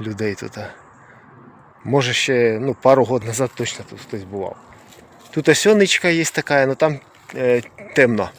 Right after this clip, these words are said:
Тут такі от поляни, поляни, а я знайшов саме таке кошерне місце, воно мені прям сразу так бросилось в очі.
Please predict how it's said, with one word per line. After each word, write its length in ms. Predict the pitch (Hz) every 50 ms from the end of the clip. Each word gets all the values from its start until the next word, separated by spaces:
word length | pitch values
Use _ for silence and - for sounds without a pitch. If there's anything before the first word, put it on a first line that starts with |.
| - - - - - - - - - - - - -
Тут 140 | - 156 143
такі 280 | - - - - 143 143
от 120 | 131 120
поляни, 380 | - - 180 220 247 226 196 165
поляни, 420 | - - 156 185 208 196 175 143
а 40 | 120
я 120 | 120 143
знайшов 300 | 147 139 127 - - 127
саме 280 | - - 143 135 120 107
таке 260 | - - - - 110
кошерне 420 | - 120 - - 127 113 107 110 110
місце, 300 | 117 113 - - - 110
воно 140 | 110 113
мені 160 | 110 107 110 104
прям 200 | - 113 107 104
сразу 300 | - - 110 101 95 92
так 160 | - 104 92
бросилось 500 | 90 98 107 104 - - 107 101 - -
в 40 | 147
очі. 280 | 147 - - 110 101